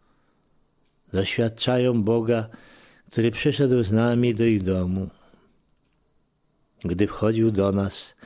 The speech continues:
byliśmy pewni, że jest z nami jakieś dobro, które nie zgasi nadziei, nie złamie gałązki nadłamanej. Wiedzieliśmy, że wchodzi ktoś,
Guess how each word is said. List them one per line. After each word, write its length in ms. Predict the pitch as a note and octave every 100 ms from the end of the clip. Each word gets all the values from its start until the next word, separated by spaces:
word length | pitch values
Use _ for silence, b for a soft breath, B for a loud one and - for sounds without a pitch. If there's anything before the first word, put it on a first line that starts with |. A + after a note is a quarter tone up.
| B B B B G2
byliśmy 420 | G#2+ G#2 - G#2
pewni, 500 | A2+ A2 G2+ G#2 G2+
że 140 | F#2+
jest 140 | G#2 E2
z 60 |
nami 260 | F#2+ G2 G2
jakieś 360 | G2 - F2+
dobro, 540 | E2 F#2+ F2 F#2 F2 - b b b b b
które 280 | - G#2 A2
nie 140 | A2+ A2
zgasi 440 | G#2 G#2+ - A2+
nadziei, 540 | G#2 F#2+ G2+ G2 F#2+
nie 160 | F#2+ F#2+
złamie 420 | E2+ F#2 F#2+ F#2+
gałązki 640 | F2+ F2+ F2 F2 - - F2
nadłamanej. 880 | F2 E2 E2 D#2+ D#2 D#2 D#2+ - _ _ b b b b b b b b b -
Wiedzieliśmy, 540 | A2 C3+ D3 C3+ D3
że 140 | B2 A#2+
wchodzi 360 | - B2+ A2+
ktoś, 720 | - - A#2 G2+ - - -